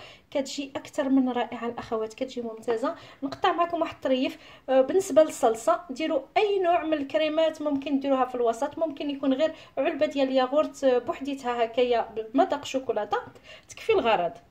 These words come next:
كتجي على هذا الشكل الاخوات، وانا تعمدت انني ندير ليها هاد الكريمه اللي كتكون خفيفه اولا سايحه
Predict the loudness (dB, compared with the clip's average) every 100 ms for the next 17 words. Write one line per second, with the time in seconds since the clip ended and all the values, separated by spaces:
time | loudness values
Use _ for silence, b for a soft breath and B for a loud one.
0 | _ _ _ _ _ _ _ _ _ _
1 | b b b b b -8 -6 -6 -4 -4
2 | -2 -2 -2 -4 -6 -4 -4 -4 -2 -2
3 | -2 -6 -4 -4 -4 -6 -6 -6 -6 -6
4 | -4 -2 -2 -4 -6 -4 -2 -2 -4 -8
5 | -6 -4 -2 -2 -2 -6 -8 -6 -8 -6
6 | -12 -8 -4 -2 -2 -2 -4 -6 -4